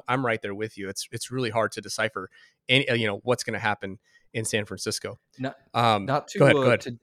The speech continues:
Speaker 2: date your podcast, but right now, as we are recording, the Packers are playing the Bengals. Christian Watson just burned his defender and was underthrown by Jordan Love.
Speaker 1: Oof. Tough. That is tough. Speaking of,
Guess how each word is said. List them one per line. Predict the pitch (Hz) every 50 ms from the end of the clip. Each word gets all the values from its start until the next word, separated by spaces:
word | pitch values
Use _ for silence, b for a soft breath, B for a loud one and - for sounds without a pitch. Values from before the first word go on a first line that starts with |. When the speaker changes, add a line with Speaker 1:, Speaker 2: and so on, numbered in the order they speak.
| _
Speaker 2:
date | - 127 127 143 - - _
your | - 139 135 131 113
podcast, | - - - 120 123 123 - - 180 170 175 170 - -
but | 135 113 -
right | - 117 123 127 131 127
now, | 120 123 120 117 123 131 135 131
as | 127 123 120 123
we | 123 123
are | 120
recording, | 113 110 107 - 123 120 120 123 131 139 131
the | 123
Packers | 104 117 127 120 117 - 123 120 117
are | 127 110
playing | - - 117 117 117 113
the | 110
Bengals. | 101 - 107 107 120 127 135 139 135 -
Christian | - - 135 123 - 147 139
Watson | 127 117 113 113 - 143 139
just | 120 117 113 - -
burned | - 117 113 120 123 120
his | 113 127 123 113
defender | - 113 - - 120 131 147 170 180 180 -
and | 220 220 226
was | 233 247 208
underthrown | - 208 233 240 233 240 214 - - 220 214 226 233 226 214 208 190 180 175 165 151
by | 151 151 147 143 143 139
Jordan | 131 - 135 127 120 117 110
Love. | 101 87 73 - - _ _ _ _ _ _ -
Speaker 1:
Oof. | - 135 120 117 110 101 - - - - - - - _ _ _ _ _ _ _ _ -
Tough. | - - 101 87 - - - _ _ _ _ _ _ _ _ _ _ _ _ -
That | - 95
is | - - -
tough. | - - - - - _ - _ _ _ b b b b b b b b b b b
Speaking | b - - - - 220 240 - 220 151 120
of, | 107 107 110 113 -